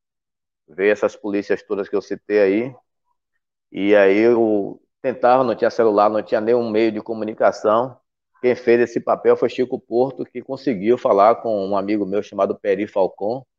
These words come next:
em Salvador, na época, se eu não tiver enganado, o governador, com certeza era ele, era Valdir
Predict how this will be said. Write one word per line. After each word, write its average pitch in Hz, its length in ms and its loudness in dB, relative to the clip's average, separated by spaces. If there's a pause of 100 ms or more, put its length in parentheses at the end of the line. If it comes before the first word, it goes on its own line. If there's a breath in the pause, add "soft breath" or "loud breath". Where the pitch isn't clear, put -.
(380)
em 95 80 -20
Salvador, 104 640 4
na 110 140 4
época, 101 460 2
se - 220 -8
eu 107 60 2
não 104 120 -4
tiver 101 240 -4
enganado, 95 360 2
o 95 40 -4
governador, 101 720 -2 (300)
com - 120 -8
certeza 120 460 2
era 101 200 6
ele, 117 260 2 (520)
era 101 220 0
Valdir 110 300 2